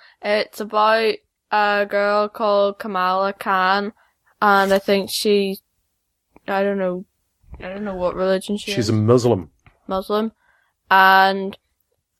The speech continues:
Speaker 1: she goes to this party, then she,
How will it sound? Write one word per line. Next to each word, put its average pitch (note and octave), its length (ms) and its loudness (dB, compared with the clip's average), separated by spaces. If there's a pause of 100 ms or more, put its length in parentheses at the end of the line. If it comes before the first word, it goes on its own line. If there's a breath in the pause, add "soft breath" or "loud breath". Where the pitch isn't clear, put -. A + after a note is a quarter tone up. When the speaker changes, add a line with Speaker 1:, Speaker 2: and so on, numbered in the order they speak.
Speaker 1:
she G3+ 360 -4
goes G3+ 280 -2
to - 120 -16
this G3 480 -2
party, F#3+ 920 -2 (120)
then G3 260 4
she, G3+ 300 -4